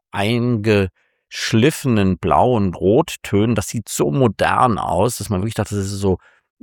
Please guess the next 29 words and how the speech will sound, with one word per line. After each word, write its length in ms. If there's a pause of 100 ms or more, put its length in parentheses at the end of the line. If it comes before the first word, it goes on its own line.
(160)
so 120
sechziger 540
Jahre 800
des 200
zwanzigsten 500
Jahrhunderts, 280
so 140
L-S-D-artige, 1900
äh, 60
Schlieren 760
und 120
so 120
weiter. 240 (400)
Also 160
der 260
war 260
für 260
seine 380
Zeit 420 (180)
künstlerisch 800
dann 180
eben 260 (160)
auch 380
nochmal, 400 (260)
äh, 220
äh, 360
völlig, 640 (220)
äh, 320
avantgardistisch, 920